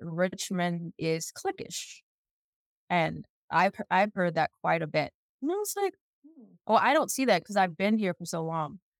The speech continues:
I've been here a long time, um, probably twenty plus years. But at one point I did live in Maryland.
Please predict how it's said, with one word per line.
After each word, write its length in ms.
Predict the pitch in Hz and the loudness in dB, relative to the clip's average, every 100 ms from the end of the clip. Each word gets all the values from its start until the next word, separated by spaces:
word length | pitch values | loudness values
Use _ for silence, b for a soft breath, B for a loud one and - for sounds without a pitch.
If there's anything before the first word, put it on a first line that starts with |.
| _ _ | _ _
I've 100 | 190 | 0
been 140 | 220 | 2
here 120 | 220 196 | 4 4
a 60 | |
long 240 | 175 170 165 | 2 0 0
time, 520 | 180 160 151 156 175 _ _ _ _ _ - | -2 0 -2 -4 -12 _ _ _ _ _ 0
um, 440 | 175 160 160 160 _ 202 | 2 2 0 -8 _ 2
probably 380 | 190 185 170 | 2 2 -6
twenty 300 | - 185 175 - | -2 0 -2 -4
plus 300 | 185 170 - | -2 -2 -2
years. 300 | 170 160 156 214 | -2 0 0 2
But 120 | 240 | 2
at 140 | 190 | 4
one 180 | 208 254 | 2 2
point 200 | 226 180 | 2 2
I 80 | 156 | 0
did 280 | 151 156 165 | -2 -4 -2
live 180 | 208 247 | -4 -2
in 120 | 294 | 0
Maryland. 560 | 220 170 - 180 247 | 0 0 -8 -10 -10